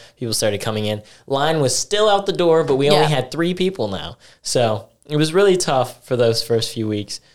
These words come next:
Speaker 1: especially with me having to do school and
Speaker 2: Right.
Speaker 1: me working as if I was, like, a shift manager.
Speaker 2: Yeah.
Speaker 1: It was just, it was tough.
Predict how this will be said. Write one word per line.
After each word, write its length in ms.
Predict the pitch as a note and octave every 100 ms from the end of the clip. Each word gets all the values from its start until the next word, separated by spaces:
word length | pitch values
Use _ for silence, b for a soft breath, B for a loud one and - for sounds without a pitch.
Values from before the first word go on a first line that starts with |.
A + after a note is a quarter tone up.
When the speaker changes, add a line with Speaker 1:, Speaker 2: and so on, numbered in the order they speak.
| b
Speaker 1:
especially 360 | - D3 C#3 C3+
with 100 | B2+
me 140 | B2
having 260 | B2 A#2+ G#2+
to 60 |
do 160 | G2 G#2+
school 500 | G#2 - A2 A2 A#2
and 140 | -
Speaker 2:
Right. 280 | E3+ C#3 G#2+
Speaker 1:
me 80 | G#2+
working 440 | G#2 G#2 G2+ G#2+
as 120 | G2+ G2
if 140 | G#2
I 80 | G2+
was, 140 | G2
like, 120 | G2+
a 60 | F#2+
shift 320 | - A2 -
manager. 400 | A2 A2+ B2 C#3
Speaker 2:
Yeah. 200 | D3 A3+ D3 B B -
Speaker 1:
It 80 |
was 100 | A#2+
just, 240 | A2+ G#2 -
it 80 | D3+
was 120 | C#3+
tough. 280 | - D2